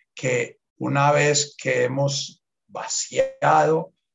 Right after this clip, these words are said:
nuestros propios intereses, nuestras propias voluntades, nuestros propios mitos, nuestro propio ídolo, que es nuestro yo con nuestra personalidad,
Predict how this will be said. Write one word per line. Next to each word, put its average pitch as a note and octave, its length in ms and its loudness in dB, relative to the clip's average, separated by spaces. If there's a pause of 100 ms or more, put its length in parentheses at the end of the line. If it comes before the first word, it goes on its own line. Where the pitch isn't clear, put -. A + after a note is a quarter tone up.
(100)
nuestros C3 520 -6
propios C3+ 460 -6
intereses, A#2+ 680 -6
nuestras B2+ 440 -12
propias A#2 480 -8
voluntades, A2+ 800 -6
nuestros - 460 -10
propios C3+ 520 -4
mitos, C3+ 640 -4 (340)
nuestro C#3 460 -2
propio D3+ 480 2
ídolo, D#3+ 760 4
que A2 240 -14
es A2 80 -16
nuestro A#2 440 -8
yo B2 420 2
con A#2 200 -10
nuestra - 340 -16
personalidad, G2+ 960 -8